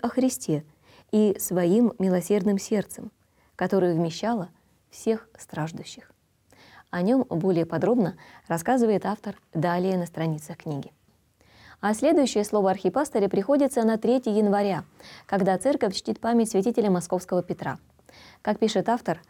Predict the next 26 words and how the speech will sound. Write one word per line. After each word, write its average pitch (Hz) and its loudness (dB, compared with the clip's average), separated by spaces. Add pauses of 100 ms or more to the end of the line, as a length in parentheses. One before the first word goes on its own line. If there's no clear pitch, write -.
(380)
раздроблена, 196 4 (160)
разобщена, 214 2
разделена 214 4
была 196 4
Древняя 180 4
Русь 240 0 (320)
тринадцатого, 202 2
четырнадцатого 180 0
веков. 170 -2 (760)
На 220 2
лоскутное 247 2
одеяло, 208 2 (240)
сшитое 202 2
непрочными 190 2
нитками 170 2
из 165 0
множества 196 2
уделов, 175 2 (140)
походила 147 0
она. 139 -10 (800)
Здесь 233 2
непрестанно 233 2
шла 185 -2
борьба 185 2
княжеских 196 0
притязаний. 208 -2